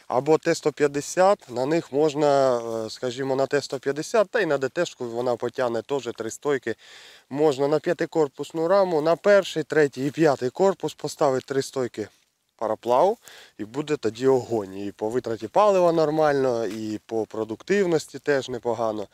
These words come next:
А от для таких, грубо кажучи, до ста двадцяти коней все ж таки дельтаплав будуть краще. Ну, якби ж ми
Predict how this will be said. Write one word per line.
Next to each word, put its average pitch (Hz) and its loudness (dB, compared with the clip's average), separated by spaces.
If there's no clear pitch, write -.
А 147 2
от 147 2
для 156 4
таких, 156 0
грубо 135 0
кажучи, 131 0
до 123 -8
ста 135 -2
двадцяти 123 -2
коней 143 0
все - -12
ж - -12
таки 120 -8
дельтаплав 127 0
будуть 110 -6
краще. 107 -4
Ну, 160 2
якби 143 2
ж 131 -4
ми 147 6